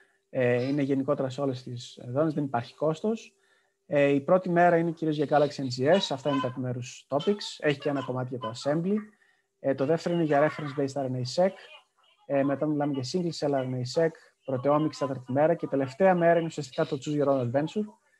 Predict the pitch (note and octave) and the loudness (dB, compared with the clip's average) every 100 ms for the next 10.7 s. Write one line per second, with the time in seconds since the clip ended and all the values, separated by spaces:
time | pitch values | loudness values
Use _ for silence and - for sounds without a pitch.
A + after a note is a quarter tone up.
0 | - - _ D3+ B2+ - E3+ F3 E3+ F3 | -20 -20 _ -2 0 0 4 4 4 0
1 | E3+ E3+ - D3+ D#3+ D#3 C#3+ B2+ C#3+ B2+ | 0 -2 -2 4 4 4 -2 -2 -6 -6
2 | - D#3 D3+ D3+ D3 - C3+ D3+ D#3 D3 | -2 -2 2 -2 -2 -8 -2 0 2 0
3 | - _ _ _ _ - E3 E3 D#3+ D#3 | -4 _ _ _ _ -2 2 2 4 6
4 | D3+ C#3 C3+ D#3 E3 F3 A3 B3 _ - | 6 6 4 4 2 0 -2 -2 _ 2
5 | D3+ C#3 D#3 F3+ - C#3 B2+ C#3+ C#3 G#3+ | 6 6 4 0 -2 -2 0 0 0 -2
6 | A#3+ _ _ _ _ _ _ D3+ D3+ D3+ | -4 _ _ _ _ _ _ 4 4 6
7 | F#3 F#3 F#3 F3 D#3 - E3 E3+ E3+ D#3+ | 4 2 0 -2 -2 4 6 8 6 2
8 | D3+ - D#3 D3 C3 C3 D#3+ D#3 D3 C#3 | 0 -4 -6 -6 -6 -4 -2 -4 -4 -6
9 | - D3 C3+ B2 B2+ D#3 F#3+ - C#3 D3+ | -4 -2 0 -2 0 -2 -2 -12 -6 -6
10 | C3 C#3 C3+ - C#3+ D3 | -6 -8 -8 -8 -12 -12